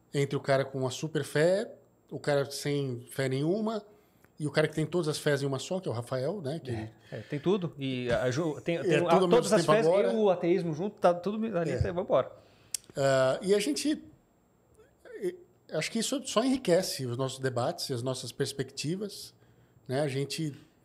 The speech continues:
Speaker 1: nunca teve uma discussão, um problema por causa disso. Ao contrário, eu acho que, ah, as experiências do Bruno, que é um cara da igreja, pra mim, que sou um cara cético, a gente troca essas ideias de uma forma muito natural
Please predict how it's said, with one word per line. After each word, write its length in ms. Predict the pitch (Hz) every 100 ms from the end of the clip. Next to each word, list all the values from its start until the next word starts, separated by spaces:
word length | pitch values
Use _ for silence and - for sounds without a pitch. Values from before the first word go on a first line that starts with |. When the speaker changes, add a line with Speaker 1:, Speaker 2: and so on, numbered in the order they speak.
| _ _ 131
Speaker 1:
nunca 340 | 156 190 180
teve 340 | - 151 135 143
uma 360 | 175 226 190
discussão, 540 | 123 - - 113 156 160
um 200 | 170 226
problema 760 | - 175 139 117 127 151 190
por 80 | -
causa 160 | 147 127
disso. 240 | 135 156
Ao 60 | 151
contrário, 580 | 175 175 143 170 240 240 - - - _ -
eu 140 | 143
acho 140 | 143
que, 340 | - 170 147 143
ah, 300 | 131 123 - 131
as 100 | 123
experiências 840 | - 147 143 165 - 143 - - _ _ _ _ _ -
do 120 | 139
Bruno, 420 | 135 147 170 175
que 100 | 165
é 40 | 151
um 40 |
cara 180 | 147 143
da 80 | 139
igreja, 280 | 127 135 123
pra 140 | 127
mim, 100 | 135
que 60 | -
sou 140 | 147
um 40 | 139
cara 180 | 139 127
cético, 280 | - 143 143
a 40 |
gente 180 | 151 -
troca 440 | - 143 165 170
essas 220 | 160 143 135
ideias 380 | 123 131 135 123
de 40 |
uma 100 | 131
forma 200 | - 135
muito 180 | 160 196
natural 580 | 175 156 123 131 190